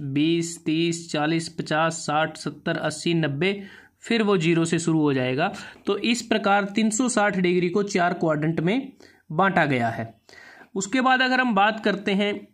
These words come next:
स्लाइडिंग ब्लेड की, ये जो स्लाइडिंग ब्लेड है बिल्कुल एडजस्टेबल है, आवश्यकता के अनुसार हम इसे चेंज कर सकते हैं। जैसे ये आपको एक सौ पचास मिलीमीटर का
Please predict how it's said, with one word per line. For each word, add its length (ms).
स्लाइडिंग 540
ब्लेड 340
की, 100
ये 240
जो 120
स्लाइडिंग 460
ब्लेड 240
है 260
बिल्कुल 320
एडजस्टेबल 600
है, 340
आवश्यकता 480
के 140
अनुसार 380
हम 140
इसे 160
चेंज 320
कर 160
सकते 340
हैं। 200
जैसे 280
ये 120
आपको 360
एक 100
सौ 120
पचास 400
मिलीमीटर 440
का 200